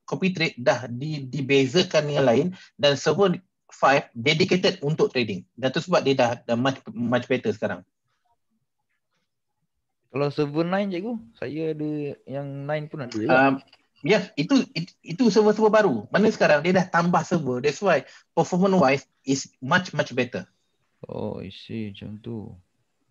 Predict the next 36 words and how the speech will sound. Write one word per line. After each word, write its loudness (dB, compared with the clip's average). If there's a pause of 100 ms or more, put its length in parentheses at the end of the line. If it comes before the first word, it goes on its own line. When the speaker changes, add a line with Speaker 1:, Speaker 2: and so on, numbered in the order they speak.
(480)
Speaker 2:
Withdraw 4
Speaker 1:
Hmm, 4
Speaker 2:
pun 0
Speaker 1:
dan, 6
Speaker 2:
laju, 4
Speaker 1:
dan, 4
Speaker 2:
cikgu. 0
Speaker 1:
dan 6
G -4
M 0
I 4
dia 4
ada, 0 (1120)
ah, 4
itu 0
memang, 2
itu 2
tak 2
dinafikan 2
lah. -2 (320)
Speaker 2:
G -10
M -8
I -2
laju. -2
Speaker 1:
So, 4
terus 2
saya 2
kata 0 (320)
tak 2
dinafikan. -2 (300)
Saya 4
withdraw, 4 (400)
um, 4 (320)
ke 2
local 2
bank 0